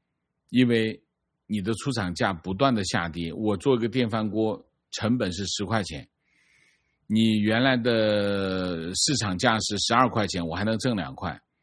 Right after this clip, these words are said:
你现在这变成了十块，我没钱挣，我还可以经营，我还，还可以生产，你直接跌到八块，我肯定要破产，就这个意思。出厂价不断的下跌，意味着工厂会倒闭，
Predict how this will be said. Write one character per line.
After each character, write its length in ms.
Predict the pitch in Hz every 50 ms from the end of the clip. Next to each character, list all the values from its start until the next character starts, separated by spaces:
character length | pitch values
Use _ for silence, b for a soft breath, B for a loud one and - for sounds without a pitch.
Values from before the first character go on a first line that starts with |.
| _ _ _ _ _ _ _ _ _ _
你 180 | - 113 117 120
现 200 | 113 147 151 147
在 160 | 143 131 123
这 100 | 113 120
变 240 | 113 98 147 135 123
成 160 | 113 123 123
了 380 | 127 120 113 107 104 101 101 95
十 240 | - - - 113 117
块， 260 | 117 147 139 107 - -
我 140 | - 90 87
没 120 | 87 104 110
钱 220 | - 120 107 110
挣， 240 | 101 123 113 98 - -
我 120 | 85 87
还 220 | 85 - - 110
可 140 | 127 120 131
以 80 | 120 113
经 280 | - - 127 135 139 143
营， 220 | 113 85 - - _ - - -
我 120 | - 107 110
还， 300 | - 127 127 135 151 127
还 180 | - 131 139
可 140 | 135 139 151
以 100 | 151 139 123
生 180 | 120 156 165
产， 260 | 156 123 104 - - _ _ _ _ _ _ _ _ _ _ _ _ _ _ _
你 160 | 120 120 120
直 140 | 104 110 135
接 160 | 156 160 147
跌 160 | 147 165 151
到 100 | 139 135
八 260 | 117 127 143 143 143
块， 320 | 139 - 151 143 110 78 - - _ _
我 180 | - 82 90 87
肯 200 | - - - 76
定 120 | 82 101
要 100 | 117 113
破 180 | 101 - - 110
产， 220 | 95 - - - - _ _ _ _ _ _ _ _ _ _ _ _
就 180 | - - 101
这 140 | 80 - 80
个 60 | 76
意 120 | 73 65 -
思。 180 | - - - _ _ _ _ _ _ _ _ _ _ _ _ _ _ _ _ _ _ _
出 200 | - - 233 233
厂 180 | 170 139 107 101
价 200 | 107 147 131 107
不 180 | 90 92 104
断 160 | 117 147 139
的 80 | 123 107
下 240 | 101 - 123 101 101
跌， 180 | 85 104 101
意 160 | 101 107 110 110
味 80 | 104
着 140 | 85 85 82
工 220 | 80 - 107 107
厂 200 | 98 90 78 67
会 460 | 64 90 90 82 78 73 69 65 57 58
倒 180 | - - - -
闭， 280 | - 82 78 71 -